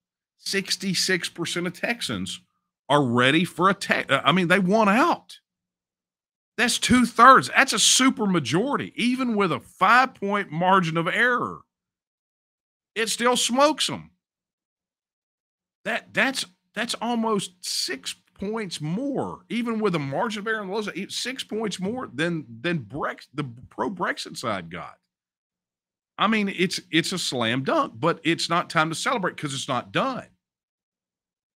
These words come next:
But, but this is what I want all of you to understand. <clears throat> 'Cause I, I see many of you out here and, and you, you're doing a lot of over-explaining,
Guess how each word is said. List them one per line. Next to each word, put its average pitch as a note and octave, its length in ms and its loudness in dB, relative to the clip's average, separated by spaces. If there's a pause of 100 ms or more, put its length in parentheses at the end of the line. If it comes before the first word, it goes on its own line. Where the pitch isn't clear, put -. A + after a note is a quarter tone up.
(1300)
But, F#3 240 2 (140)
but D3+ 240 0
this A3+ 220 0
is A#3+ 140 -4
what A3 160 0
I F#3+ 60 4
want E3 360 4
all D3+ 260 4
of C#3 100 -2
you C#3 140 -4
to G2 160 -8
understand. A#2+ 800 -6 (360)
<clears throat> - 380 -20 (2500)
'Cause D3+ 160 -2
I, D3+ 220 0
I D3+ 140 2
see A#3 320 -4
many G#3 280 -2
of C#3 80 -4
you C3 200 -4
out A#2+ 200 -2
here D#2+ 200 -14 (180)
and, G#2+ 260 -6
and G#2+ 300 -6
you, A2+ 320 -6
you're G#2 200 -8
doing F3+ 340 -4
a B2 120 -2
lot D3+ 240 2
of A2 120 -4
over-explaining, A2 1000 -6